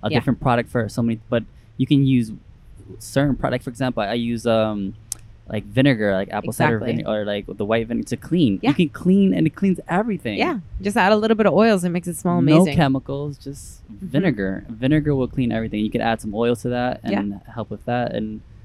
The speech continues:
Speaker 1: yeah, do it yourself. And it's, y-, it, it feels so much better, especially when you're, you know, when you're eating something that's, that's more natural and more, more pure. We were talking about this the other day. And,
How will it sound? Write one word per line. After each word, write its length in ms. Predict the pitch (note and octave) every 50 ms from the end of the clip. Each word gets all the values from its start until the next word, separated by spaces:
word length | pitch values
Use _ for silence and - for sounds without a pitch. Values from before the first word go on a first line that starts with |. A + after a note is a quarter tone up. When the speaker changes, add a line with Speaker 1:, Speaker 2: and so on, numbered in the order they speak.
| - - - -
Speaker 1:
yeah, 160 | C3 C#3 E3+ C3
do 140 | - B2
it 40 | B2+
yourself. 320 | B2+ C3 A#2+ - E3+ D3+ C#3+
And 200 | C#3 C3 B2+ - - - - - - - - - - _ - - - -
it's, 260 | - D3 A2 - - -
y-, 140 | D3 D3 C#3 -
it, 180 | - C#3 D3 - - - -
it 100 | D#3 -
feels 220 | - F3+ F3 D3+
so 140 | - E3+ D#3+
much 180 | D#3+ D3+ - -
better, 160 | C#3+ C#3+ B2+
especially 360 | A2+ - - B2+ - - C#3
when 120 | C3 B2+
you're, 260 | A#2 A2 G#2+ G#2 G2+ - G#2
you 160 | - A2 G#2+
know, 200 | G#2 G2+ G2+ G2+
when 120 | G2+ G#2+
you're 180 | G#2+ A2 A2 - - -
eating 240 | - D#3+ E3 D#3+ C3
something 400 | - - A#2 G#2+ G2 G#2+ G#2 G2+
that's, 480 | G2+ G2+ G2+ F#2+ - - - - - - - - -
that's 280 | G#2+ G2+ G2 - - A2+
more 380 | A2 A2 A2 G#2+ G#2 G#2 G2
natural 520 | G2+ G2+ G#2+ G#2+ A2 A2+ - - A2+ A2 G#2+
and 100 | G#2 G2+
more, 320 | G2+ G2+ G2+ G2 F#2+ - -
more 200 | A2 G#2+ G#2 G2+
pure. 440 | - - - A2+ A2 G#2+ G#2 G2 G2
We 100 | G2 G2+
were 100 | G#2+ G2+
talking 260 | - A2+ G#2 A2 G#2+
about 140 | G#2 G2 -
this 140 | G2+ G2+
the 80 | G#2 G#2
other 140 | G2 G2+ G2+
day. 260 | G2+ B2 C3 C3+ B2
And, 200 | A2 G#2 G2+ G#2